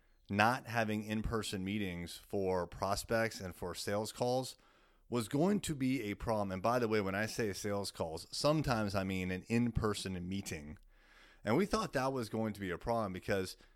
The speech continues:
look, all things being equal, it is best to get in front of somebody when you have the opportunity to do so.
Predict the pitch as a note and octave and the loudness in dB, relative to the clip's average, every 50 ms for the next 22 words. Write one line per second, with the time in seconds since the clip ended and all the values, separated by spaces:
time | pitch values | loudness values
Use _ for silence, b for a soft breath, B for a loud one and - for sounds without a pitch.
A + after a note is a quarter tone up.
0 | b b _ _ - C#3+ A#2 - - - D#3+ G3 G#3+ - G3 F3+ E3 D3+ B2 - | b b _ _ -2 -2 -2 -2 -2 0 0 0 0 0 0 0 0 0 0 0
1 | B2+ A#2 G#2+ G#2 G#2+ G2+ - G#2+ A2 A2+ - - - F3 F3+ F3 - - B2 C#3 | -2 0 0 0 0 0 0 0 0 0 0 0 2 4 4 4 2 2 4 4
2 | D3 D3 C3 A2+ G2 F2 G2+ G2+ G2+ G2 - - - - G2 F#2 E2+ - G2 F#2 | 4 4 2 0 -2 0 0 0 0 0 -4 -6 -6 -4 -4 -4 -2 -2 -2 -2
3 | F2+ - - F#2 F2 - - G2 F2 F2+ D#2+ E2 E2+ E2 - - F#2 E2+ E2+ E2+ | -2 -4 -6 -6 -6 -6 -4 -4 -4 -4 -4 -6 -8 -6 -4 -4 -4 -2 -2 -2
4 | D#2+ D#2+ E2 D#2+ E2 E2+ E2+ F2 F2+ F2 E2 F2+ F2 E2+ E2+ E2+ E2 D#2+ - - | -2 -2 -2 -4 -6 -6 -8 -8 -8 -6 -4 -4 -4 -2 -2 -2 -4 -4 -6 -8
5 | - F#2 E2+ E2 D#2+ - - E2 D#2+ E2+ E2 - - D#2+ D2 D2 | -8 -6 -6 -6 -8 -10 -10 -8 -8 -6 -6 -6 -6 -6 -8 -10